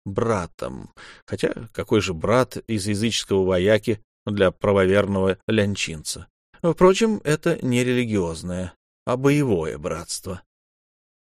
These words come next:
Ещё какая заварушка будет в Лянчине. Ану собирается в Данхорет,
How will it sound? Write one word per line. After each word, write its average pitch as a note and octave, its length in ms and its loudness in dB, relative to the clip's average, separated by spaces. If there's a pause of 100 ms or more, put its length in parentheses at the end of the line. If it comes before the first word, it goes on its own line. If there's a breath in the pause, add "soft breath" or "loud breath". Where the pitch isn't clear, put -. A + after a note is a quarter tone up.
(260)
Ещё E2 400 -2
какая D3+ 720 0
заварушка G2 640 2
будет E2 400 -6
в - 60 -6
Лянчине. E2+ 640 -4 (960)
Ану F2 360 0
собирается C3+ 760 4
в G#2 40 -4
Данхорет, G2+ 800 2